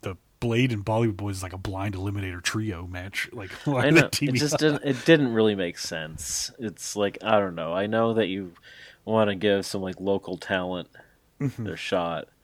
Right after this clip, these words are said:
Speaker 1: Yeah, I know the Bollywood Boys are from Canada. I don't know what part of Canada they're from, but
Speaker 2: But the Blade's not.
Speaker 1: Yeah, <laughs> he's from Buffalo. <laughs>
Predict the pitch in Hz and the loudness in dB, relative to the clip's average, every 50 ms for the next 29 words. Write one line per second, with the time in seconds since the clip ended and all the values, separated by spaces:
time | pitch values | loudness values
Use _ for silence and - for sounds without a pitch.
0 | _ _ _ - _ _ 143 143 143 156 170 160 147 151 147 151 151 143 131 120 | _ _ _ -20 _ _ 4 6 6 6 6 6 6 6 8 8 8 6 6 6
1 | 127 123 113 113 - - 120 107 - - 117 120 107 95 90 95 92 92 - - | 4 4 4 0 -2 -4 -6 -4 -2 0 0 0 -2 -2 -6 -8 -8 -8 -10 -10
2 | - - 123 123 113 104 101 110 104 - - 113 107 95 - 101 87 85 85 90 | -2 0 0 0 0 -2 -2 -4 -4 -2 -4 -4 -4 -6 -8 -10 -10 -10 -12 -10
3 | 92 92 92 - - 98 95 95 95 98 - _ _ _ - 95 - - - - | -10 -10 -10 -8 -10 -10 -8 -8 -10 -10 -12 _ _ _ -10 -10 -10 -10 -8 -4
4 | 95 92 104 131 117 - - 90 82 82 87 95 107 101 - - _ _ _ _ | -2 0 0 -2 -4 -8 -12 -10 -8 -6 -4 -4 -4 -4 -6 -10 _ _ _ _
5 | _ _ _ _ _ _ _ _ _ _ _ _ _ _ - 127 - - - - | _ _ _ _ _ _ _ _ _ _ _ _ _ _ -2 -2 0 0 -4 -8
6 | - - - - - - - - - 123 - - 95 90 104 120 - - - 85 | -8 -14 -20 -20 -20 -20 -10 -6 -6 -6 -6 -6 -8 -6 -6 -6 -6 -8 -10 -12
7 | 95 - - | -12 -12 -14